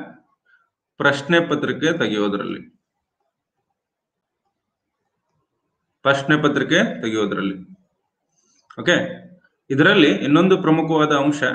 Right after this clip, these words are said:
ನೀವು ಗಮನಿಸಿದಿರೋ ಇಲ್ವೋ, ಸಾಕಷ್ಟು ಜನ ವಿದ್ಯಾರ್ಥಿಗಳು ನನಗೆ message ಮಾಡಿದ್ದಾರೆ, ರೈಟ್?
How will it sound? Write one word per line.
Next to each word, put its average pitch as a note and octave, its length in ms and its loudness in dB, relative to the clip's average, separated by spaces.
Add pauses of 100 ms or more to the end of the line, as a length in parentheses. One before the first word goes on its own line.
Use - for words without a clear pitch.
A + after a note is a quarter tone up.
(140)
ನೀವು C#3 300 0
ಗಮನಿಸಿದಿರೋ C#3+ 880 -4 (260)
ಇಲ್ವೋ, B2 400 -2
ಸಾಕಷ್ಟು C#3 420 0
ಜನ C#3+ 160 2
ವಿದ್ಯಾರ್ಥಿಗಳು C3 560 2
ನನಗೆ C3 260 2 (600)
message C3 360 0
ಮಾಡಿದ್ದಾರೆ, A#2 460 2 (720)
ರೈಟ್? D3 480 -2